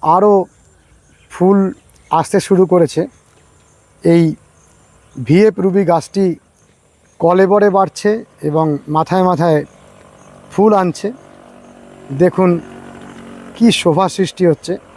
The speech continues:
কত বড় ছাতার মতো ভিএফ রুবি গাছটি তৈরি হয়েছে।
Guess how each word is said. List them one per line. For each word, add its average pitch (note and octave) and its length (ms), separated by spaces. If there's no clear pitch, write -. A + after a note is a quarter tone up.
কত E3+ 200
বড় E3+ 180
ছাতার F#3+ 500
মতো F3+ 200
ভিএফ E3+ 340
রুবি F3 220
গাছটি D#3 380
তৈরি F3+ 280
হয়েছে। E3+ 280